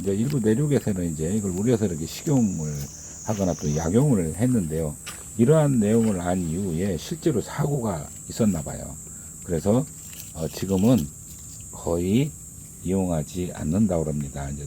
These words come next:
나이 많이 드신 분들이 옛날 추억이 있어서 좀 드시는 경우는 있어도, 자, 이렇게 보면은 좀 표가 날까요? 색이 변하는 유균 때하고 성균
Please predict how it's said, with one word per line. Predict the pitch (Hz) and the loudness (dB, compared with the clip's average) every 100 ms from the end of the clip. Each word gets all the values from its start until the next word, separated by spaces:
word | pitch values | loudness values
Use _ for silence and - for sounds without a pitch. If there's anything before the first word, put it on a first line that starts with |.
| - | -8
나이 | 80 90 | -8 -6
많이 | 80 82 80 | -4 -2 -2
드신 | - 92 101 | -2 0 0
분들이 | 78 78 85 85 - - - - | 0 -2 -2 -4 -6 -12 -16 -6
옛날 | 80 90 85 76 | -2 0 0 -2
추억이 | - 131 110 | -2 -2 0
있어서 | 78 87 78 76 101 - | 0 0 2 0 0 -4
좀 | 87 78 | -6 -6
드시는 | - 78 92 90 | -6 -4 -2 0
경우는 | 82 78 78 | -2 -2 -4
있어도, | 71 95 71 76 127 - - - - - - - | -2 -2 0 0 -2 -4 -10 -14 -12 -12 -14 -8
자, | - 87 | 4 6
이렇게 | 110 - | 6 2
보면은 | 120 101 - 104 95 | 0 0 2 2 2
좀 | 98 87 | 0 -4
표가 | - 123 107 85 - - - - - | -2 0 0 -2 -10 -16 -16 -14 -4
날까요? | 98 - 107 104 143 - - - | -2 2 4 4 2 -4 -16 -6
색이 | 151 143 127 | 0 0 0
변하는 | 113 113 110 101 82 - | 2 4 4 2 0 -2
유균 | 101 117 110 | 2 4 4
때하고 | 110 101 98 95 127 | 4 4 4 4 2
성균 | 135 131 123 | 2 2 2